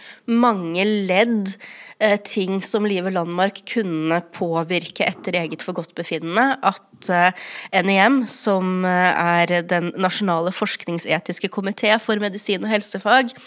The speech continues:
satte en stopper for det her, og så har da prosjektet gjort endringer som har gjort at de nå, eh, har fått,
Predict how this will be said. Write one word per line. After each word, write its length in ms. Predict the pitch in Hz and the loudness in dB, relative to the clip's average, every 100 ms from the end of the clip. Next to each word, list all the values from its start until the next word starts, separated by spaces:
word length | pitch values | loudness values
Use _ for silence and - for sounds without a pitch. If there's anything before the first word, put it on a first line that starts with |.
| - - - - | -18 -18 -18 -6
satte 240 | - 208 180 | -2 -2 -2
en 80 | 175 | -4
stopper 500 | 196 - - 180 180 | -6 -6 -2 -2 -2
for 180 | - 170 | -4 0
det 160 | 170 | 0
her, 380 | 165 208 285 311 | 6 8 8 4
og 80 | 208 | -2
så 160 | - 190 | -4 0
har 220 | 185 175 | 0 2
da 240 | 170 170 170 - - _ | 4 2 0 -14 -20 _
prosjektet 720 | 214 202 180 - - 180 180 | -2 0 -4 -4 -2 0 2
gjort 440 | 175 - _ - - - - - | -2 -6 _ -10 -10 -18 -20 -2
endringer 680 | 226 208 170 160 175 175 254 285 | 2 2 0 -4 -2 2 2 2
som 160 | 226 | 2
har 100 | 208 | 2
gjort 180 | 175 - | 0 -2
at 120 | 175 | -2
de 100 | 196 | -2
nå, 440 | 180 165 160 175 180 - _ | -2 -2 2 2 0 -6 _
eh, 320 | 180 175 170 170 | -2 0 0 0
har 160 | - | -2
fått, 600 | 185 - 170 - - - | -4 -4 -4 -6 -10 -10